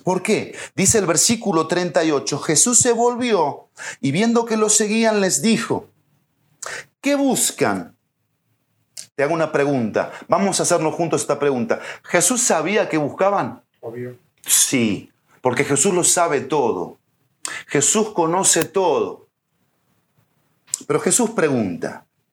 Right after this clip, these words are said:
Speaker 1: "¿Qué buscan?". Y esto hay que prestarle atención. Y ellos le dijeron, "Rabí", que traducido quiere ser maestro.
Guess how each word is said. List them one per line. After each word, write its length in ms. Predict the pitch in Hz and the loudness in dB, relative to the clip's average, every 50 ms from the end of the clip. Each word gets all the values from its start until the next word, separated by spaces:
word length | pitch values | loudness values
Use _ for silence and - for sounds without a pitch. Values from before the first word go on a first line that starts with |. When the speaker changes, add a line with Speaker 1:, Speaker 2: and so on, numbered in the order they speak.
| _ - | _ -2
Speaker 1:
"¿Qué 120 | - 226 | 0 2
buscan?". 640 | 220 208 165 123 - - - - 101 82 76 73 - _ _ _ _ _ _ | 2 2 2 0 0 -2 -2 -2 -4 -4 -4 -6 -12 _ _ _ _ _ _
Y 100 | - 135 | -4 -4
esto 200 | 147 143 - 175 | -2 -2 0 0
hay 140 | 156 143 147 | 2 2 0
que 100 | - 143 | -2 -4
prestarle 640 | - - 131 117 - - - 165 156 127 123 113 104 | -2 -2 -4 -4 -4 -2 0 2 2 2 2 0 0
atención. 720 | 104 - 107 101 98 - - - 98 85 82 - - _ _ _ _ _ _ _ _ - - - - - - | 0 -2 -2 -2 0 -2 0 0 -2 -4 -4 -8 -12 _ _ _ _ _ _ _ _ -14 -12 -12 -12 -8 -4
Y 160 | 120 135 151 | -2 0 0
ellos 260 | 185 185 - 196 160 | 0 0 0 0 0
le 80 | 147 147 | 0 0
dijeron, 480 | 131 131 120 - 156 127 135 131 123 | 0 0 -2 0 0 0 0 0 0
"Rabí", 680 | - - 139 143 147 147 165 160 131 98 82 - _ _ _ _ _ _ _ - - - | -2 0 0 0 0 0 0 0 0 -2 -4 -8 _ _ _ _ _ _ _ -20 -14 -6
que 100 | - 139 | -6 -4
traducido 540 | - - 151 156 160 151 - 214 202 208 208 | -2 0 0 2 2 2 2 2 2 0 0
quiere 200 | 208 202 196 185 | 0 0 0 2
ser 260 | 180 - 202 196 190 | 2 2 0 0 0
maestro. 760 | 180 156 147 143 147 165 190 190 156 - - - - - - | -2 -2 0 0 0 2 0 0 0 0 -2 -2 -2 -4 -4